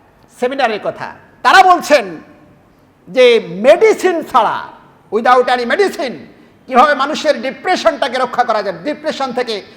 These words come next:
মানুষের নৈরাশ্য থেকে, মানুষের নিরাশ হওয়া থেকে মানুষকে বাঁচানো যায় কোনো প্রকারের ঔষধ ছাড়াই। জার্মানির এই ডাক্তাররা পরামর্শ দিলেন, যদি সেটি করতে হয়,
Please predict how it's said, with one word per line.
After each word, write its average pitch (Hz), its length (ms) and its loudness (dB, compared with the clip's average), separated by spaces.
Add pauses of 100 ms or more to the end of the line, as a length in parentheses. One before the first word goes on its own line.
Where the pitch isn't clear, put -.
(180)
মানুষের 240 480 -2 (240)
নৈরাশ্য 277 580 2
থেকে, 226 300 -6 (260)
মানুষের 247 360 -2
নিরাশ 285 540 2
হওয়া 285 140 6
থেকে 262 220 -2
মানুষকে 240 360 -2
বাঁচানো 214 340 0
যায় 277 340 2 (440)
কোনো 359 180 4
প্রকারের 294 340 2
ঔষধ 220 380 2
ছাড়াই। 151 300 -8 (3750)
জার্মানির 214 420 -2
এই 208 100 -2
ডাক্তাররা 196 460 -4
পরামর্শ 190 380 -6
দিলেন, 185 380 -8 (1080)
যদি 190 200 -6
সেটি 233 220 -4
করতে 247 340 2
হয়, 226 300 6